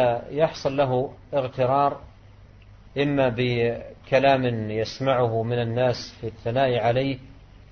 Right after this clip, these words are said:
أو بعلم قليل حصله، أو بعبادة يسيرة واظب عليها،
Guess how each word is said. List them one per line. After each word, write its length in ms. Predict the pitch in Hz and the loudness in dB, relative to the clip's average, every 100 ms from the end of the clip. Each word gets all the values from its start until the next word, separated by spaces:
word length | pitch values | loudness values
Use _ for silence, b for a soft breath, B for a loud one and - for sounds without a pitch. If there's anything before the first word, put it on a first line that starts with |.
| - - - - - - - | -20 -20 -20 -20 -20 -20 0
أو 160 | 170 180 | 6 6
بعلم 720 | 147 131 160 151 135 123 117 - - - - - | 6 4 4 4 2 0 -4 -10 -20 -14 -6 4
قليل 500 | 135 143 143 131 117 | 6 6 4 4 2
حصله، 560 | 143 139 - 139 127 - - - - - - - - - - 156 | 0 0 4 6 4 0 -16 -20 -20 -20 -20 -20 -20 -20 2 8
أو 160 | 185 | 8
بعبادة 760 | 156 147 135 135 147 139 131 135 | 6 2 2 4 4 4 0 0
يسيرة 720 | 127 113 139 143 135 131 123 | 0 -2 0 2 2 2 0
واظب 380 | 127 135 127 120 | 2 4 4 4
عليها، 560 | 110 117 139 131 127 | 4 4 2 2 0